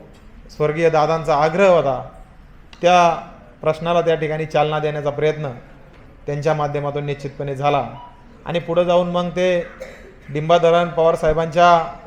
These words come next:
त्या ठिकाणी मुख्यमंत्री पदाच्या काळामध्ये आणि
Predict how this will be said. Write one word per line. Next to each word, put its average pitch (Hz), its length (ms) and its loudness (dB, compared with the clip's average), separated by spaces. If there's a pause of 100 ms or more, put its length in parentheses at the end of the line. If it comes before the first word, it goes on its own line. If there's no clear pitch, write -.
(920)
त्या 160 100 2
ठिकाणी 165 360 -2
मुख्यमंत्री 165 480 -4
पदाच्या 160 360 0
काळामध्ये 165 460 2
आणि 165 340 -2